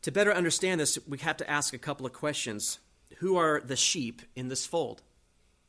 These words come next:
What is Jesus talking about? Who are the sheep? Well, I've heard a lot of different things. "Oh, the sheep is the church. Oh, the sheep is heaven."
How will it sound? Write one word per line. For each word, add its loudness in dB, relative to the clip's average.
What 4
is 6
Jesus 0
talking 2
about? -4
Who 0
are 6
the 0
sheep? 0
Well, -2
I've 4
heard 0
a 4
lot 4
of -2
different -6
things. -6
"Oh, -2
the -4
sheep -4
is -6
the -10
church. -6
Oh, -4
the -6
sheep -6
is -4
heaven." -6